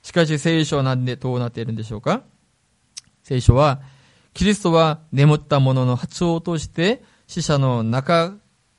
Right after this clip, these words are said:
からよみがえられたと、まあ、コリントの、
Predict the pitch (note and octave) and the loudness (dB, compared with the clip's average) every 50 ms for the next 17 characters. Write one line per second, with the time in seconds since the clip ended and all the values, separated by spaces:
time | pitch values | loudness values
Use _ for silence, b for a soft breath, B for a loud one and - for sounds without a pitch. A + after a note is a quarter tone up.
0 | _ _ _ _ _ _ _ _ _ _ - C#3+ C#3+ D3 E3+ A3+ C4 - _ _ | _ _ _ _ _ _ _ _ _ _ -4 0 2 4 2 2 0 -4 _ _
1 | - C3+ C3 C3 C#3 C#3+ C#3 C#3 C3 B2+ A#2+ A#2 A2+ A#2+ A#2 - - G2+ - - | -4 0 2 4 4 4 4 2 2 0 0 0 0 -2 -4 -4 -6 -6 -4 -2
2 | D3+ G3 B3+ - _ _ _ _ _ _ B2 A2+ A2 G#2+ G#2+ - - C#3 C3 C3 | -2 -2 -2 -4 _ _ _ _ _ _ -14 -12 -12 -12 -12 -12 -10 -10 -8 -8
3 | C3 - B2 A2+ A#2 B2 C3 C#3+ | -10 -10 -8 -6 -4 -4 -4 -4